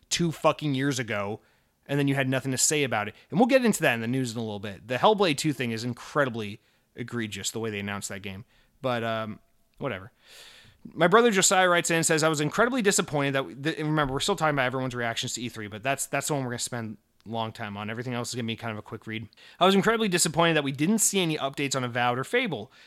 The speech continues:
This makes me think that we have to wait until twenty twenty-four potentially just to get these games in our hands.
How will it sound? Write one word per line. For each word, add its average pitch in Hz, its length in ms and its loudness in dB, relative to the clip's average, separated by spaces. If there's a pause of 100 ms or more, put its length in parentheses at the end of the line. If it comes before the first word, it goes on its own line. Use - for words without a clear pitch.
(200)
This 175 180 0
makes 240 220 2
me 262 80 0
think 175 200 2
that 165 120 0
we 147 80 0
have 156 160 4
to 156 80 0
wait 139 260 0
until 139 220 -4
twenty 175 260 0
twenty-four 165 540 0
potentially 147 580 -2
just 120 160 -8
to 135 80 -8
get 131 160 -4
these 123 140 -8
games 123 220 -4
in 120 40 -6
our 110 80 -4
hands. 156 400 -2